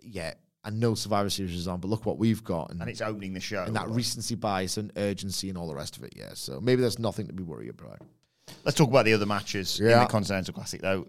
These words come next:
Speaker 2: Eddie Kingston versus Brody King.
Speaker 1: Oh, I cannot wait for this. I really cannot wait for this.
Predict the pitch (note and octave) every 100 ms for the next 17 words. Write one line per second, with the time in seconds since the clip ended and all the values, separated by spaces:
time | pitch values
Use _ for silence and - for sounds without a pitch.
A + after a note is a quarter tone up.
0 | - G2 F2+ - D#2+ - C#2+ D2 - -
1 | - E2+ D2 - - C#3+ B2+ C3 B2+ A#2
2 | A#2 A2 - E2 C2+ - _ _ G#2 A2+
3 | A#2 B2 B2 A#2+ A2 G#2+ D#2+ F#2+ F2+ -
4 | E2 E2 -